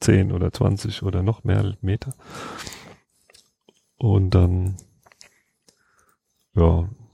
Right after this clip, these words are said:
da war ich hier auch schon mal vorher, immer mal wieder, da hatte ich mal hier Kontakt. Und dann, ich weiß gar nicht, wie das ging,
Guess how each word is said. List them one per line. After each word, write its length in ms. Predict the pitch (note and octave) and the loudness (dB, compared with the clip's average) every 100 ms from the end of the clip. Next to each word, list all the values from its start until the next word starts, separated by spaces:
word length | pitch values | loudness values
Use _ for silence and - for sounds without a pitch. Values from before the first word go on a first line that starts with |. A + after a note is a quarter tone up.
| _ | _
da 180 | A#2 F#2 | 0 4
war 140 | F2+ | 6
ich 80 | E2+ | 4
hier 220 | - E2+ | 4 4
auch 80 | E2 | 2
schon 180 | - F2 | -2 -2
mal 240 | F2 F#2+ _ _ | -2 -6 _ _
vorher, 420 | - F#2 F2+ F#2 F2 _ _ - | -10 -6 -4 -6 -8 _ _ -10
immer 180 | C3 F2+ | -6 -2
mal 200 | F2+ F2+ | -2 -2
wieder, 240 | G#2 A2 | 2 2
da 60 | F#2 | 2
hatte 80 | F#2 | -2
ich 160 | - | -6
mal 120 | F#2 | -6
hier 140 | F#2 F2+ | -4 -6
Kontakt. 400 | - - A#2 _ - - - - - - - _ | -8 -8 -8 _ -20 -20 -20 -20 -20 -20 -20 _
Und 440 | - - A#2 G2 F#2 | -20 -10 -4 -2 0
dann, 460 | F2+ F2+ F2+ F#2 - _ _ _ _ _ _ _ _ _ _ _ _ _ - - _ _ - | 0 0 -6 -8 -16 _ _ _ _ _ _ _ _ _ _ _ _ _ -20 -20 _ _ -6
ich 80 | |
weiß 180 | F#2+ F2+ | -4 0
gar 100 | G#2 | 4
nicht, 140 | F2 E2+ | 4 4
wie 80 | |
das 220 | E2+ F2 - | 2 2 2
ging, 280 | A2 G#2+ | 2 2